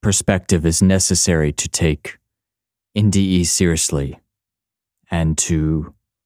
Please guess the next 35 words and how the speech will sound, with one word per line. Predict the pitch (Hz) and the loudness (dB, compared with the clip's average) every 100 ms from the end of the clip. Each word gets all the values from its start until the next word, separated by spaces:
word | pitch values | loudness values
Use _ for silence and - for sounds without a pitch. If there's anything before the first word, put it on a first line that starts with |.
| _ _ - | _ _ -6
try | - 101 95 | 0 2 2
to | 101 | 0
understand | 90 87 80 - 92 85 80 | 2 2 0 2 2 4 2
how | - 85 82 80 73 - _ _ _ _ _ _ _ _ _ _ _ 98 | 2 2 2 2 -2 -8 _ _ _ _ _ _ _ _ _ _ _ -2
all | 90 85 | 0 2
roads | 92 92 85 90 | 4 4 2 2
are | |
leading | 80 90 92 87 78 | 2 2 4 4 2
in | 76 | 2
different | 85 - 78 | 0 2 0
directions, | - 80 82 - 78 69 | 2 0 0 0 0 -2
but | - 76 60 - - _ _ _ _ _ _ 92 | -2 -2 -2 -8 -20 _ _ _ _ _ _ -2
end | 87 | 0
up | 80 78 | 0 0
at | - | -4
the | - | -4
same | - 76 71 | -2 -2 -2
place. | 73 - - - - _ _ _ _ _ _ _ _ _ _ _ _ _ _ _ _ _ - | -4 -4 -8 -12 -16 _ _ _ _ _ _ _ _ _ _ _ _ _ _ _ _ _ -16
I | 104 | -2
think | 110 101 | 0 2
with | 101 92 | 0 0
that, | 101 98 | 2 2
we | 90 90 | 2 2
will | 85 82 78 80 85 _ _ - | 4 4 2 0 -6 _ _ -2
wrap | 92 85 | 0 0
things | - 92 82 | 2 2 4
up. | 87 90 - - _ _ _ _ _ _ _ | 2 2 -2 -14 _ _ _ _ _ _ _
Thank | 107 98 | -2 2
you | 107 | 2
very | 98 95 | 4 4
much | 92 90 90 | 4 4 0
for | - 87 | 0 2
listening | 85 90 92 87 | 2 2 2 2
today, | 85 - 85 90 80 | 2 2 4 4 4
and | 78 76 - | 2 0 -2